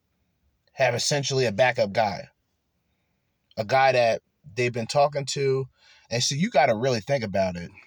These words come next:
When is the backup guy present?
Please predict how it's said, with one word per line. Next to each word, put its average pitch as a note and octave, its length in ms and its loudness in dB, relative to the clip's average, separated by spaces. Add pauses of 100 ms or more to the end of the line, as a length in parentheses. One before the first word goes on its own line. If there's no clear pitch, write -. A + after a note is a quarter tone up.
(800)
When F3 260 0
is G#3 160 2
the D3 100 -2
backup C3 480 0
guy G2+ 340 -2
present? D#3+ 440 -4